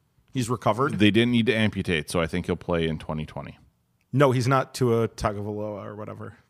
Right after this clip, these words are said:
Speaker 2: Yeah, Tua. Or they had to take his leg off at the hip or whatever it is.
Speaker 1: Well, yeah, I mean, they said he had the Bo Jackson injury, which, yeesh.
Speaker 2: Well, Bo Jackson had that injury thirty years ago.
Speaker 1: Yep.
Speaker 2: A little bit different. So,
Speaker 1: Yep.
Speaker 2: anyways, uh, the, the big, uh,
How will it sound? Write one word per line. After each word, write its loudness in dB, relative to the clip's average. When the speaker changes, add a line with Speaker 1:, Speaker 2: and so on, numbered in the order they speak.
Speaker 2:
Yeah, 2
Tua. 4
Or 2
they 8
had 2
to -14
take 2
his -2
leg 0
off 2
at -2
the -6
hip 0
or 0
whatever 2
it 0
is. 4
Speaker 1:
Well, 6
yeah, 4
I 0
mean, -2
they 4
said 0
he 2
had 2
the -2
Bo -2
Jackson -6
injury, -12
which, -12
yeesh. -4
Speaker 2:
Well, 0
Bo 6
Jackson 0
had 0
that 2
injury 0
thirty -4
years -8
ago. -14
Speaker 1:
Yep. -8
Speaker 2:
A -4
little 8
bit 4
different. -8
So, -4
Speaker 1:
Yep. -8
Speaker 2:
anyways, 4
uh, 4
the, 4
the 4
big, 4
uh, 4